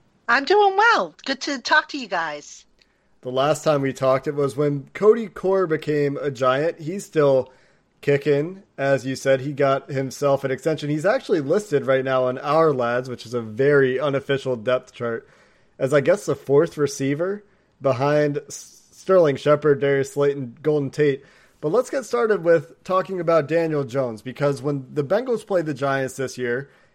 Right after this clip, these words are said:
Speaker 2: and we're hearing that's going to be in the first four weeks of the season,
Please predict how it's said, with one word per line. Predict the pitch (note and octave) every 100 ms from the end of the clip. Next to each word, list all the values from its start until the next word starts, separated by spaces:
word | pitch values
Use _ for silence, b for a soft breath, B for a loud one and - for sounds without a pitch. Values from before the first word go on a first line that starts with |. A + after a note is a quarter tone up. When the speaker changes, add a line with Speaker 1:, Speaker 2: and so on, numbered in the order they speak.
| b
Speaker 2:
and | C#3+ C#3
we're | C3 C3+
hearing | G#3 A3+ G3+
that's | F3+ D#3+
going | F3+ E3
to | D3
be | D#3 D#3
in | D3
the | C#3
first | - E3+ F#3+ -
four | - E3+ F3
weeks | E3+ -
of | D3+
the | C3+
season, | - A3 E3+ C3+ B2+